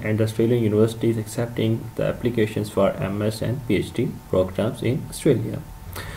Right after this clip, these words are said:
So in this video we are going to talk about the, uh, document required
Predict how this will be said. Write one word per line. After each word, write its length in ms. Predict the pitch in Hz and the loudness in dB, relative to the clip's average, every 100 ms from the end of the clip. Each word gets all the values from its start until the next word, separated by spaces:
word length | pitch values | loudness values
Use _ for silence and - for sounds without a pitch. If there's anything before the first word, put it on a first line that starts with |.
| - | -8
So 100 | - | -2
in 180 | - 131 | 4 6
this 140 | 180 | 6
video 320 | 190 160 165 160 | 8 8 10 10
we 140 | 156 | 8
are 100 | 151 113 | 8 8
going 160 | 120 | 6
to 80 | 143 | 6
talk 280 | 143 139 139 | 10 8 8
about 460 | 139 135 135 139 - - - - | 4 6 8 6 0 -16 -12 0
the, 240 | 117 117 120 120 117 117 110 107 110 104 - | 8 10 10 10 6 4 0 4 6 6 2
uh, 80 | - | 4
document 480 | 123 131 175 175 | 6 6 4 4
required 380 | 131 - 117 120 | 0 6 8 8